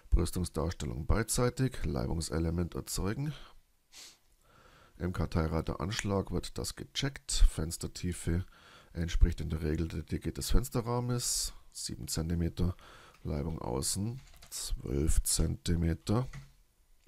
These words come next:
Okay, dann kann man das Fenster mittig am Raum einbauen, rechte Maustaste ins Weiße, damit man die Mitte zwischen hier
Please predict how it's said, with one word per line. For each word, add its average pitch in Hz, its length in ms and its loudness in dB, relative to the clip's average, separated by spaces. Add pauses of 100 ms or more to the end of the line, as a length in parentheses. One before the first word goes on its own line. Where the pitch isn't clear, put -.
(1200)
Okay, 73 640 0 (640)
dann 82 220 -4
kann 82 180 0
man 82 120 -2
das 76 160 -2
Fenster 90 580 0
mittig 82 540 -4 (120)
am 73 260 -4
Raum 71 420 -6
einbauen, 120 480 0
rechte - 360 -10
Maustaste - 460 -6
ins - 160 -8
Weiße, - 360 -4
damit - 280 -4
man 82 100 -6
die 87 80 -4
Mitte 82 280 -4
zwischen - 320 -8
hier 82 320 -4